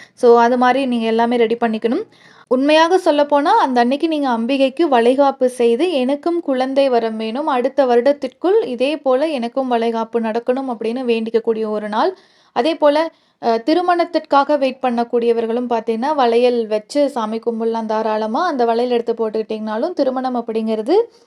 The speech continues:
எளிதில் வந்து கைகூடும். அம்பிகைக்கு சந்தனம், குங்குமம் கன்னத்திலேயும் பாதத்திலேயும் இட வேண்டும்.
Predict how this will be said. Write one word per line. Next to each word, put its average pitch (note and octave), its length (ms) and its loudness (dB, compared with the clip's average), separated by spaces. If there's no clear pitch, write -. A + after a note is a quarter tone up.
எளிதில் D4 460 2
வந்து A#3+ 260 -2
கைகூடும். G#3 540 -2
அம்பிகைக்கு D#4+ 480 2
சந்தனம், D#4+ 580 0
குங்குமம் B3 580 -2
கன்னத்திலேயும் C4 880 -2
பாதத்திலேயும் B3 720 -2
இட G#3+ 140 -2
வேண்டும். G#3 360 -10